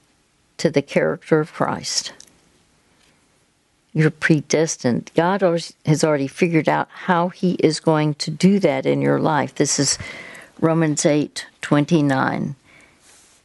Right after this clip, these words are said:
He's, he already has predetermined how to conform you to the character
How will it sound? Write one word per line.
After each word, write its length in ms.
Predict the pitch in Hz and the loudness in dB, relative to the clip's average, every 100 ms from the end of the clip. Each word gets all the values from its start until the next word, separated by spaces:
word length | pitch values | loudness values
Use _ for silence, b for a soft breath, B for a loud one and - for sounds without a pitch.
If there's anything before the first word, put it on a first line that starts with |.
| _ _ _ _ | _ _ _ _
He's, 480 | - 185 170 139 - _ _ | -2 2 2 0 -8 _ _
he 260 | - 170 143 - | 0 2 2 0
already 420 | 160 170 185 180 | 0 0 -2 -4
has 300 | 170 175 147 - - | -2 0 0 -2 -12
predetermined 1000 | - 175 175 196 - 175 156 147 151 165 b b b - | -2 0 0 0 0 0 2 0 -2 -6 b b b -6
how 140 | 165 | -4
to 200 | 160 - | -2 -2
conform 760 | 165 165 147 - 160 165 175 170 | 0 2 0 0 0 2 2 0
you 260 | 151 143 | 2 0
to 200 | 135 - | -2 -4
the 100 | 139 | -4
character 800 | - - 131 135 - - 135 143 | -6 -2 -2 -2 -6 -2 0 -2